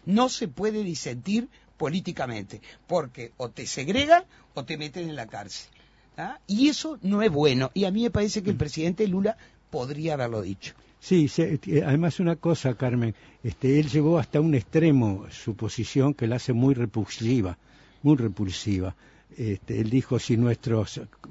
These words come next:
Speaker 2: presos comunes hicieran huelgas de hambre, si sus me-, sus presos comunes hicieran huelga de hambre, la policía tendría que mandarlos no a la cárcel, sino a un sanatorio para que los alimentaran y no los dejaran morir.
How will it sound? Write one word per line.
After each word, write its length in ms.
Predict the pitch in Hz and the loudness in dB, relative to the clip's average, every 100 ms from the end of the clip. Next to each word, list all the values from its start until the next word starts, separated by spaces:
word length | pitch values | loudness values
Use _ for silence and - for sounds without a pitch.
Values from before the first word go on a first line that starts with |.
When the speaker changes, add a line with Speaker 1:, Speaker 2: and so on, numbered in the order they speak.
| 175 131 - | -6 -6 -4
Speaker 2:
presos 400 | 151 143 - - | 0 0 2 -4
comunes 680 | - 117 131 139 139 135 - - - | -2 2 6 6 6 4 -2 -12 -8
hicieran 560 | 107 - 127 123 123 98 | -6 0 2 4 2 2
huelgas 440 | 117 120 113 98 | 2 2 2 0
de 180 | 101 92 | -2 -4
hambre, 380 | 90 90 87 95 _ _ _ | -6 -8 -10 -12 _ _ _
si 160 | - 117 | -14 -10
sus 200 | - 113 | -6 0
me-, 240 | 139 185 | 2 2
sus 260 | - 117 95 - _ _ _ _ _ _ - | 0 -4 -4 -10 _ _ _ _ _ _ -4
presos 400 | 131 156 156 - | 0 0 0 -2
comunes 640 | 127 117 107 95 95 - _ _ - | 0 2 2 0 -4 -8 _ _ -8
hicieran 460 | 98 - 143 123 | -2 2 4 4
huelga 320 | 107 135 120 107 | 2 2 2 2
de 140 | 120 | 2
hambre, 380 | 117 113 120 135 - - - | 2 0 -4 -6 -10 -20 -8
la 120 | 113 | -6
policía 640 | 98 107 101 - 127 123 131 | -2 -2 -2 -2 0 0 0
tendría 340 | 110 104 117 | -2 -2 -2
que 100 | 110 | -2
mandarlos 640 | 104 107 107 120 123 131 - - - | -2 -2 -2 0 0 -2 -6 -14 -2
no 120 | 120 | 0
a 60 | |
la 120 | 127 139 | 2 0
cárcel, 460 | 135 135 139 151 | 0 0 -2 -6
sino 280 | - 131 117 | -4 0 0
a 40 | |
un 60 | 113 | 0
sanatorio 760 | - 113 131 - 127 123 135 - 127 - - | -2 -2 -2 2 2 2 0 -2 -10 -14 0
para 300 | 127 123 131 | 2 4 2
que 160 | 127 | 0
los 180 | 113 110 | -2 0
alimentaran 680 | 113 113 107 110 127 127 131 | 0 2 0 0 0 0 2
y 40 | |
no 140 | 120 123 | 0 0
los 140 | 117 | 0
dejaran 360 | 107 110 123 123 | -2 -2 0 0
morir. 400 | 113 107 104 | 0 0 -2